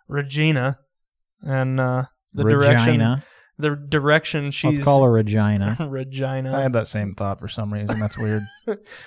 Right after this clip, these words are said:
Speaker 1: Um, but the direction she, you know, she's obviously the director,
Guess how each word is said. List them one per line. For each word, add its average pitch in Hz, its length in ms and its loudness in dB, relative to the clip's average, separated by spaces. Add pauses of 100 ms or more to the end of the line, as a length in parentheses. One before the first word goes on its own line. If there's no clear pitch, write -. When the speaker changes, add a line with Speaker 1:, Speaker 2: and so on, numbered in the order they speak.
(140)
Speaker 1:
Um, 143 360 0
but 147 180 0
the 151 80 -2
direction 147 520 0
she, 143 280 -6
you 139 200 -6
know, 131 140 -2
she's 151 260 -4
obviously 143 400 -4
the 131 80 -14
director, 139 640 -4